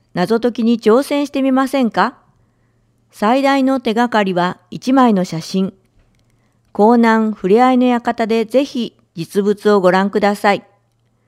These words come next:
市ホームページ展示案内のキューアールコードがあります。江南ふれあいの館、入館無料。住所、甲賀市江南町冠城、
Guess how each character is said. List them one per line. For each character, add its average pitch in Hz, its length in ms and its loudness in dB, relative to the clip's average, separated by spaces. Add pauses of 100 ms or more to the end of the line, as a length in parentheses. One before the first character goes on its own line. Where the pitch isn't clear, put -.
(400)
市 - 380 -8
ホ 202 240 -2
ー 269 60 0
ム 277 120 -4
ペ 277 220 2
ー 240 60 2
ジ 185 200 -6
展 233 320 -2
示 269 120 0
案 262 180 2
内 196 220 0
の 175 140 -4
キ 233 160 -6
ュ 262 40 0
ー 285 100 2
ア 285 40 2
ー - 20 -2
ル 277 100 -4
コ 269 180 0
ー 247 40 0
ド 208 80 -2
が 180 100 0
あ 170 60 -2
り 160 140 -8
ま 156 140 -6
す。 - 140 -20 (1200)
江 220 240 2
南 208 320 0
ふ 180 160 -4
れ 226 140 2
あ 247 120 4
い 240 60 2
の 233 80 2
館、 208 560 -2 (280)
入 202 180 -2
館 277 280 0
無 247 160 2
料。 175 300 -2 (640)
住 220 240 -2
所、 175 320 -4 (500)
甲 262 220 0
賀 269 180 -4
市 185 380 -6
江 240 200 0
南 254 280 0
町 185 260 0
冠 180 460 -2
城、 170 220 -10